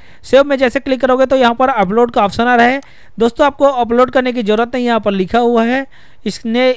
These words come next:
स्कैन करके अपलोड करने की ज़रूरत नहीं है। चाहो तो आप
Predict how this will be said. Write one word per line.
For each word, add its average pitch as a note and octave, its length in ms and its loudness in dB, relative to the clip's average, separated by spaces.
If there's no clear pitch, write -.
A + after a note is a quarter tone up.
स्कैन B3 300 -2
करके A#3+ 260 0
अपलोड A3+ 300 2
करने A#3+ 200 0
की A3+ 100 0
ज़रूरत G#3 460 2
नहीं G3 300 0
है। B3+ 260 0
चाहो G#3+ 300 0
तो A#3 180 0
आप A#3 300 0